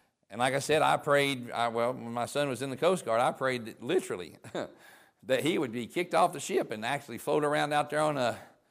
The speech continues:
a, a buoy, you know, a, a life preserver or whatever for about seven days or so before he's found, just so he could consider some things. Although God didn't do it that way,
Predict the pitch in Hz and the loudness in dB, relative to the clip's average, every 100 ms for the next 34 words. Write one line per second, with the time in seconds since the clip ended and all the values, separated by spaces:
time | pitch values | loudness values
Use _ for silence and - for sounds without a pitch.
0 | _ _ 117 117 110 113 117 139 196 123 | _ _ 2 4 4 4 4 4 2 2
1 | 123 110 113 113 104 110 120 196 175 107 | -2 -2 0 0 0 0 2 2 2 -2
2 | 123 120 110 104 110 107 107 101 104 107 | -2 0 0 0 0 -2 -4 -6 -6 -4
3 | 107 104 - 113 98 95 98 92 87 85 | 0 -2 -2 -2 -2 -4 -4 -4 -8 -8
4 | 98 92 95 104 95 98 87 82 - _ | -6 -6 -6 -6 -6 -6 -6 -8 -14 _
5 | _ _ _ 214 202 165 160 175 - 156 | _ _ _ 2 2 4 4 2 0 -6
6 | 156 - 196 - - 101 107 92 - - | -6 -2 -2 -2 -4 -6 -8 -8 -12 -20
7 | _ _ _ _ _ 123 131 120 107 107 | _ _ _ _ _ 4 4 4 2 4
8 | 123 135 123 127 127 135 147 143 143 139 | 4 2 -2 -6 -2 4 4 6 4 4
9 | 135 156 392 | 6 8 10